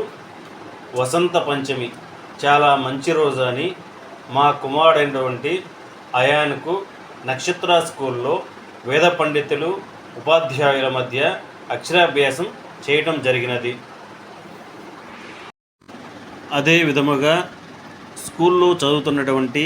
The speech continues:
నర్సరీ పిల్లలకు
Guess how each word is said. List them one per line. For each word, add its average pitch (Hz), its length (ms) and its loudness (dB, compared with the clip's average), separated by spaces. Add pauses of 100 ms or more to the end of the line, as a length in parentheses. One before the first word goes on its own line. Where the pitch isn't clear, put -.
(720)
నర్సరీ 156 600 2 (680)
పిల్లలకు 135 600 0